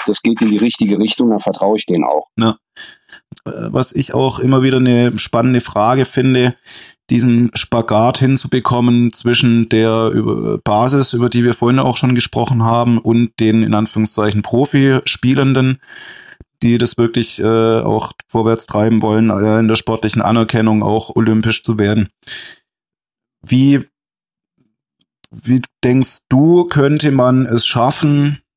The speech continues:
Speaker 2: diesen Spagat noch zielführender hinzubekommen, dass es nicht eine Spaltung gibt innerhalb der Szene zwischen, sag ich mal, den Kneipenspielenden und den Profispielenden, die das als Sport ziehen?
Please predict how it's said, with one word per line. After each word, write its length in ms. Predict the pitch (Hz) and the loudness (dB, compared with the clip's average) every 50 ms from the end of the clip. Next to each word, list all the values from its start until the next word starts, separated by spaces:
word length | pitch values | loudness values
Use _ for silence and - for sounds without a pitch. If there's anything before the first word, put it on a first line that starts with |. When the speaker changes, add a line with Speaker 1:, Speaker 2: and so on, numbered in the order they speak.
| _ _ - - - - - | _ _ -18 -16 -10 -4 -2
Speaker 2:
diesen 220 | 120 120 117 120 | 0 0 0 0
Spagat 960 | - - - 113 110 - - 95 107 113 127 135 139 - - - - - - _ _ _ _ - _ _ _ _ _ _ _ _ _ _ _ _ _ - | -2 -2 -2 -2 -2 -2 0 0 2 2 2 2 0 -2 -6 -8 -8 -12 -16 _ _ _ _ -20 _ _ _ _ _ _ _ _ _ _ _ _ _ -4
noch 260 | 113 113 117 - - - - | -2 -2 -2 -4 -8 -12 -10
zielführender 640 | - - 143 156 190 - - 160 160 156 151 151 | -4 0 0 0 0 0 0 0 0 2 2 2
hinzubekommen, 760 | 143 151 170 156 160 143 160 147 - 147 147 143 143 147 143 | 2 0 0 0 -2 -2 -2 0 0 0 0 0 0 0 0
dass 160 | 135 131 120 | 0 -2 -2
es 160 | 139 127 - - | -2 -2 -2 0
nicht 220 | 123 123 - - | 0 0 0 0
eine 160 | 117 110 107 | 0 0 0
Spaltung 580 | 104 - - - 117 107 123 139 - 165 165 165 | 0 -2 -4 -2 -2 0 0 2 2 2 2 2
gibt 320 | 165 165 170 - - - | 2 0 -2 -4 -8 -8
innerhalb 460 | - 139 139 143 139 135 135 139 139 | -4 -2 0 0 0 0 0 0 0
der 120 | - 139 135 | 0 -2 -2
Szene 580 | - - - - 135 139 143 143 139 139 139 - | -2 -4 -4 -2 0 0 2 2 2 0 0 -2
zwischen, 360 | - - 131 131 - 127 123 | -4 -2 -2 0 0 0 -2
sag 220 | 123 127 120 120 | 0 0 0 0
ich 140 | 123 117 - | 0 0 0
mal, 320 | 123 117 120 120 120 117 - - - - - - - - - - - - | 0 2 2 2 0 -2 -4 -8 -18 -16 -16 -14 -16 -16 -14 -8 -2 0
den 160 | 117 120 110 | 0 0 0
Kneipenspielenden 1040 | - 117 110 113 117 - 127 - - - 123 123 120 120 120 120 - 120 117 117 113 | 0 0 2 2 2 0 -2 -2 -2 0 0 2 2 2 2 2 2 0 0 0 0
und 240 | 104 110 110 110 110 | 0 0 0 2 2
den 140 | 107 107 | 0 0
Profispielenden, 840 | 104 - 123 131 127 147 135 - - - 135 139 139 135 - - 131 | 0 0 0 0 2 0 0 0 0 0 2 2 2 0 0 -2 -2
die 100 | 131 127 | 0 0
das 160 | 120 120 - | 0 0 0
als 140 | 113 107 107 | 0 -2 -2
Sport 380 | - - - 113 120 - - - | -2 -2 -4 -4 -4 -4 -6 -10
ziehen? 380 | - - 135 151 165 185 180 | -6 -2 0 0 0 0 -2